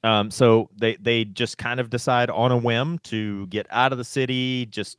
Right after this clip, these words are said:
because the stress of work and the stress of life, they just wanna get away and have a, a kinda spur of the moment little vacation getaway, um, out to, you know, the countryside. It's, it's never,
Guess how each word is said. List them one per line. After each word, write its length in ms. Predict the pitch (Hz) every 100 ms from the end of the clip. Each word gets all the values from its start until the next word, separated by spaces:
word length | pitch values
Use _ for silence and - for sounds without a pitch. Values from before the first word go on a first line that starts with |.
| -
because 680 | 101 101 95 90 85 - -
the 100 | 95
stress 400 | - 113 107 -
of 140 | 90
work 240 | 110 139 127
and 100 | 107
the 60 |
stress 300 | - 110 95
of 100 | 95
life, 320 | 113 127 127
they 100 | -
just 180 | 101 101
wanna 180 | 110 101
get 160 | 95 113
away 400 | 104 110 110 - _ - -
and 160 | 110 98
have 220 | 101 98
a, 240 | 98 98 - -
a 260 | 98 95 90 _ _
kinda 200 | - 113
spur 360 | 98 - - 123
of 60 | 117
the 40 |
moment 400 | 113 110 110 -
little 380 | 117 113 104 104
vacation 580 | 92 107 117 107 - 107
getaway, 600 | 104 101 101 101 98 - _ _ _ _ -
um, 420 | 98 95 92 87 _
out 180 | 104 107 -
to, 560 | - 117 107 107 104 117
you 100 | 113
know, 180 | 101 98 -
the 240 | 95 98
countryside. 720 | 123 123 110 107 - 98 98
It's, 220 | 95 - -
it's 240 | 110 104 120
never, 480 | 120 110 110 107